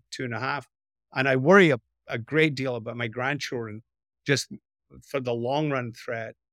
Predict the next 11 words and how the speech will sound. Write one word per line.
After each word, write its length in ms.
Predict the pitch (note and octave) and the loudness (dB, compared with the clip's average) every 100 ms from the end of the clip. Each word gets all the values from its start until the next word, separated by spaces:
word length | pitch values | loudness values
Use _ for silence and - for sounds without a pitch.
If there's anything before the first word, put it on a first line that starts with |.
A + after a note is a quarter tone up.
| _ - | _ -4
not 240 | D#3 G#3+ | 2 4
only 200 | G#3 F3+ | 4 2
of 120 | C3 | 0
A 160 | C3 C3 | 0 -2
I, 420 | B2 C3+ A2+ G#2 B2+ | 0 -2 -4 -8 -6
I 100 | A#2 | -6
think 240 | A2+ C#3 B2+ | -6 -10 -8
there 120 | A#2+ | -8
are 120 | A#2+ | -6
even 400 | C3 B2 A#2+ G#2+ | -8 -8 -8 -8
bigger 400 | B2+ B2+ C3 A2+ | -6 -6 -4 -6